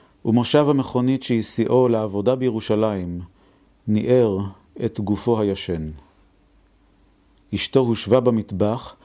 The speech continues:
והוא הלך להביא מזון ועצי הסקה.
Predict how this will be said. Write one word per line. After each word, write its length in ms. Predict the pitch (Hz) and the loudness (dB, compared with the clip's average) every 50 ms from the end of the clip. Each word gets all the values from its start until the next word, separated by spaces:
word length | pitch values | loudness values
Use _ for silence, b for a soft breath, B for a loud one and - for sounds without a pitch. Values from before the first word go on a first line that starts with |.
| B B B B B B | B B B B B B
והוא 280 | - 92 107 127 135 131 | -2 0 2 2 4 4
הלך 520 | 127 120 120 123 131 143 147 - - - 120 | 2 2 2 2 0 -2 -4 -8 -12 -8 -4
להביא 320 | 113 113 110 110 95 113 131 | -2 -2 -2 -2 0 0 0
מזון 540 | 131 123 113 98 101 117 131 143 147 147 135 | 2 0 0 0 0 0 0 2 0 0 0
ועצי 380 | 110 117 104 104 - - 135 127 | 0 0 0 -2 -2 0 2 2
הסקה. 460 | 127 120 - 127 120 - - 95 80 | 2 2 -2 -4 -4 -2 -4 -4 -4